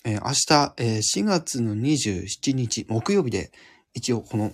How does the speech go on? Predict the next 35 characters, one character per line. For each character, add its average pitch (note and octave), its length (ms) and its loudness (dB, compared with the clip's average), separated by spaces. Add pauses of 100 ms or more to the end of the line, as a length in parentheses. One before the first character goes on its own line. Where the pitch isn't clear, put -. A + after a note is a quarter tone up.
(120)
ま A#2 120 -2
あ、 - 60 -6
イ A#2+ 120 -2
ベ B2 160 2
ン A#2 80 -4
ト、 - 340 -4
ま A2+ 80 -4
あ、 - 20 -2
第 A2+ 140 -4
二 A2 140 -6
回、 G2 240 -10 (180)
え A2 120 -2
ー、 F#2+ 60 -6
金 B2 140 -2
量 A2 120 0
知 A#2+ 140 -4
事 G#2+ 40 -4
選 G#2 140 -4
手 G#2 160 -8
権 - 160 -14
と - 120 -20 (160)
い A#2+ 60 -6
う A2+ 40 -6
こ - 120 -12
と G#2+ 100 -6
で、 C#3 240 0 (320)
え A#2+ 60 -2
ー、 - 20 -2
一 G#2+ 160 -4
度 G#2 60 -6
締 - 180 -10
め F#2 60 -8
ま G#2+ 100 -12
す - 100 -6
と。 - 80 -18